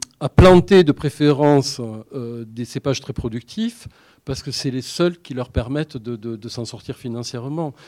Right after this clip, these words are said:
Donc il y a, il y a ça aussi qui joue. Et, et le fait que la consommation en France soit une population populaire, urbaine, euh, euh, assez pauvre, et qui n'a, qui n'a absolument pas les moyens de se payer des vins à plus de deux cents francs, quoi.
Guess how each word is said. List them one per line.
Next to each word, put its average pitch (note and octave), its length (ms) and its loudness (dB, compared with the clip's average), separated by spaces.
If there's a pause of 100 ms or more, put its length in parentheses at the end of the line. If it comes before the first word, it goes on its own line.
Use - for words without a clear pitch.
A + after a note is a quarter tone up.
(180)
Donc D#3+ 400 6
il E3+ 40 8
y - 20 12
a, D#3 160 10
il D3 80 -2
y C#3+ 60 6
a C3 60 6
ça D#3+ 280 4
aussi A#2 320 -4
qui - 160 -16
joue. A2 320 -8
Et, B2+ 360 0
et A#2+ 40 0
le A#2+ 100 0
fait D#3 200 0
que C3+ 100 -2
la A#2+ 100 0
consommation A#2+ 680 -2
en A#2 140 -4
France C#3+ 500 -2
soit C3 320 0
une A#2+ 140 -6
population B2 720 -8
populaire, B2 680 -8
urbaine, B2 600 -8
euh, A2 340 -12 (500)
euh, A2 320 -4
assez C3 280 -4
pauvre, D3 480 4 (300)
et A#2+ 120 -8
qui A2+ 180 -12
n'a, A2+ 180 -4
qui A2+ 160 -10
n'a A2+ 120 -8
absolument A#2 360 -6
pas A#2+ 160 -4
les A#2+ 80 -4
moyens A#2+ 320 -6
de B2+ 60 -8
se - 120 -16
payer A2+ 260 -10
des G#2+ 120 -10
vins A2+ 380 -12
à G2+ 60 -16
plus A#2 160 -16
de A2+ 100 -12
deux G2 100 -14
cents A#2+ 220 -8
francs, C3 260 -14
quoi. - 140 -20